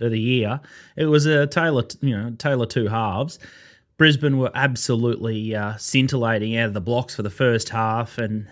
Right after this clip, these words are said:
uh, yeah, I watched it with you, and I looked at the five dollars Melbourne and hesitated, didn't take it in play, and got egg all over my face.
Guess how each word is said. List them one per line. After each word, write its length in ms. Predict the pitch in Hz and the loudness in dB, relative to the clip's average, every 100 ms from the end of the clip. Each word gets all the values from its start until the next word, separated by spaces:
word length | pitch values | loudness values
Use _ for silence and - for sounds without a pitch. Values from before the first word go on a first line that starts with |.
| - - - | -20 -20 -12
uh, 320 | 107 104 101 117 | -8 -8 -8 -6
yeah, 200 | 120 107 | -6 -2
I 60 | |
watched 240 | 131 131 120 | 0 0 -2
it 40 | |
with 140 | 98 127 | -2 0
you, 220 | 127 120 | 2 0
and 120 | - - - - _ | -4 -12 -20 -20 _
I 60 | - | -2
looked 200 | 127 143 | 0 0
at 60 | 147 | -4
the 40 | 123 | 0
five 320 | 135 127 120 | 2 4 4
dollars 280 | 127 123 117 | 0 0 0
Melbourne 420 | 123 127 131 131 | 2 4 2 0
and 140 | 113 | -2
hesitated, 760 | 113 131 139 139 135 131 135 123 | 0 2 2 4 4 6 4 2
didn't 240 | 143 139 | 2 2
take 320 | - 120 120 | 2 2 2
it 60 | - | 0
in 140 | 123 123 | 0 0
play, 580 | - 123 120 113 165 - - - | 4 6 6 6 2 -4 -20 -6
and 560 | 113 120 117 113 113 - | -2 0 0 -2 -4 0
got 300 | 127 - _ | 0 0 _
egg 180 | 127 127 | -2 0
all 200 | 120 127 | 2 4
over 200 | 113 117 | 2 2
my 140 | 110 101 | -4 -6
face. 560 | - 127 113 117 - | -2 0 2 -2 -8